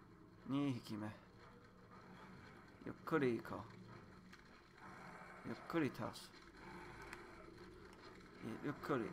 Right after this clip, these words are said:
ゆっくり、ゆっくり。ゆっくり。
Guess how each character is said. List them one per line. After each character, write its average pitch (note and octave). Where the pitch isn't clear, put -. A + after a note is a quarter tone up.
ゆ -
っ -
く -
り、 G#2+
ゆ C3
っ B2+
く -
り。 A#2
ゆ C#3
っ C#3
く D3
り。 B2